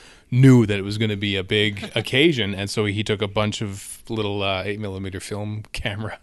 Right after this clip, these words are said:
Speaker 1: screen grabs, so to speak.
Speaker 2: Mm-hmm.
Speaker 1: Thank God for dedicated fans.
Speaker 2: Mm-hmm.
Speaker 1: I can't believe that there were people back, you know, I imagine they were probably doing this for a lot of shows, and then when Doctor Who came along, they started to do it, because literally there is an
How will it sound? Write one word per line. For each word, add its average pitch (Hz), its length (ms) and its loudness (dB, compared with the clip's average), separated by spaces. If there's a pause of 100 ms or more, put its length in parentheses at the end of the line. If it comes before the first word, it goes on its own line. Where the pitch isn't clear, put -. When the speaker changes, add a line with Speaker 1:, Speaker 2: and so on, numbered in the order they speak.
(100)
Speaker 1:
screen 117 420 -4
grabs, 95 400 -6
so - 120 -6
to 92 100 -8
speak. 98 440 -10
Speaker 2:
Mm-hmm. 427 120 -12 (400)
Speaker 1:
Thank 226 200 4
God 160 240 2
for 147 100 -2
dedicated 113 600 0
fans. 95 640 -6
Speaker 2:
Mm-hmm. 180 460 -16
Speaker 1:
I - 100 -4
can't 196 240 2
believe 165 300 6
that 143 100 0
there 127 160 4
were 120 140 2
people 165 520 0 (320)
back, 123 460 0 (400)
you 139 80 0
know, 101 200 0
I - 120 0
imagine 147 340 2
they 127 60 2
were 117 80 2
probably 113 280 0
doing 107 200 -4
this 101 160 -4
for - 80 -8
a 101 60 -4
lot 98 200 0
of 104 60 -2
shows, 90 320 -6
and 92 100 -8
then 92 60 -8
when 92 120 -8
Doctor 98 320 -4
Who 113 120 2
came 95 240 -8
along, 92 240 -8
they 92 60 -10
started 95 280 -6
to 104 60 -4
do 101 60 -2
it, 85 60 -8
because 113 280 -6
literally 127 300 0
there 110 180 2
is 117 240 -4
an 87 100 -12